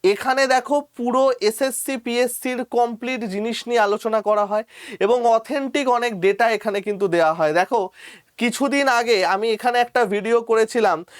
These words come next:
যে এসএসসিতে পাস করেও কেন চাকরি নাও পেতে পারো, এই ভিডিওটা যারা দেখোনি অবশ্যই দেখে নিও,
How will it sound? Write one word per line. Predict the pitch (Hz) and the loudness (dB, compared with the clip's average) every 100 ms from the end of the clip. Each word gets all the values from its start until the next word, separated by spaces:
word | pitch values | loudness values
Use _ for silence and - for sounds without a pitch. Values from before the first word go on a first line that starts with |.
| - 147 | -18 -2
যে | 196 - | -2 2
এসএসসিতে | 208 277 262 - 285 269 277 269 277 _ | 0 2 0 0 -4 -2 2 2 0 _
পাস | 226 240 247 - - - | 2 2 0 -6 -14 -4
করেও | 233 262 254 165 156 - _ - | 0 4 4 2 -6 -20 _ 0
কেন | 226 233 262 | 0 2 0
চাকরি | 262 226 208 - 226 | 2 0 0 -4 -2
নাও | 226 208 214 | 2 2 2
পেতে | 214 202 | 0 2
পারো, | 190 175 170 | 2 2 2
এই | 202 240 226 | 0 0 -2
ভিডিওটা | 226 233 233 233 | -4 -2 0 2
যারা | 214 208 | 2 2
দেখোনি | 208 208 220 214 | 2 -2 -2 -2
অবশ্যই | 196 190 202 226 | 0 0 -2 -2
দেখে | 185 170 196 | -2 -2 -2
নিও, | 180 135 | -4 -6